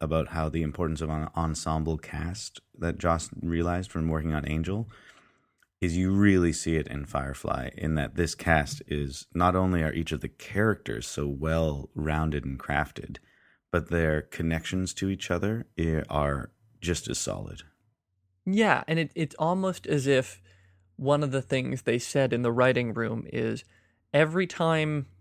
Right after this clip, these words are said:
Speaker 2: two characters are interacting, I want you to reinforce their core relationship."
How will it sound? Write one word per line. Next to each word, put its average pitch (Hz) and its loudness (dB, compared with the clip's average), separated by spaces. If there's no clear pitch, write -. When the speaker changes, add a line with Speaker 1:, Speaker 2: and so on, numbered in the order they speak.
Speaker 2:
two 151 2
characters 135 2
are 123 2
interacting, 127 -2
I 120 0
want 131 -2
you 139 0
to 127 -2
reinforce 135 -2
their 123 0
core 123 2
relationship." - -6